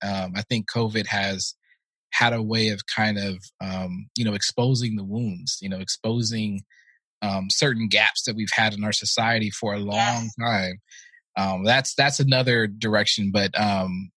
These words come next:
Speaker 1: just in terms of, uh, you know, is it, what I wanted to say to me, what, what I've noticed is just kinda like the new normal.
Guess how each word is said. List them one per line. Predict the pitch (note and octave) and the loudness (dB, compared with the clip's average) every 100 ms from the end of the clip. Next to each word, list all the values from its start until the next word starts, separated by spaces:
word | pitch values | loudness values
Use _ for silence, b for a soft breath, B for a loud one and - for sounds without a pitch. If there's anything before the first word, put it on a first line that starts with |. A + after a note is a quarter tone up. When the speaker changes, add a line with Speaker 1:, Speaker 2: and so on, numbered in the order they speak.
| _ | _
Speaker 1:
just | - E3+ G3 | 0 2 2
in | E3+ | 4
terms | E3+ D#3 C#3 | 4 4 4
of, | C3 A#2 | 4 4
uh, | A#2+ A2+ A2 | 4 4 4
you | C3+ | 4
know, | C#3+ A#2 G#2+ B B B B - | 4 4 0 B B B B 0
is | D3 C#3 | 2 2
it, | F3+ - | -2 0
what | D3+ D#3+ | 2 4
I | F#3+ | 4
wanted | G3 E3+ | 2 2
to | C#3 | 2
say | D3+ C#3 | 2 2
to | C3 C3 | 2 2
me, | C#3 C3+ | 4 4
what, | A2+ A#2+ - | 2 -2 -2
what | A2 A#2+ | 0 2
I've | B2+ B2+ | 4 2
noticed | A#2+ A2 G#2 | 0 0 -2
is | G#2 | -4
just | - - | -6 -4
kinda | A#2 G#2 | -2 -2
like | G2 | -2
the | G3+ | 0
new | G#3 | 0
normal. | G3+ G#3 G3+ F3+ | 0 -2 -4 -6